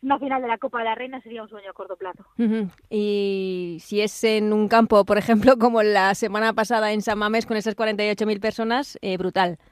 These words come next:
Speaker 1: Buah, eso sería
Speaker 2: <laughs>
Speaker 1: increíble, sería la sensación de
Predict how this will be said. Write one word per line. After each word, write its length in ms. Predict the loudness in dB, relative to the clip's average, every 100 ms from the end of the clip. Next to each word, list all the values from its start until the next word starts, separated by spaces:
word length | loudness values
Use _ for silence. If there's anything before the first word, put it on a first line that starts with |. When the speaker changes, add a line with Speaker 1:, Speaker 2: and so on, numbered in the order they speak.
| _ _ _ _ _ _ -8
Speaker 1:
Buah, 260 | -2 -2 -4 -12 -8
eso 200 | -6 -2
sería 360 | -2 0 2 2
Speaker 2:
<laughs> 0 |
Speaker 1:
increíble, 540 | 0 -6 -4 -4 -6 -8
sería 240 | -4 -4
la 60 | -4
sensación 340 | -8 -8 -10 -8
de 800 | -6 -6 -6 -8 -10 -10 -12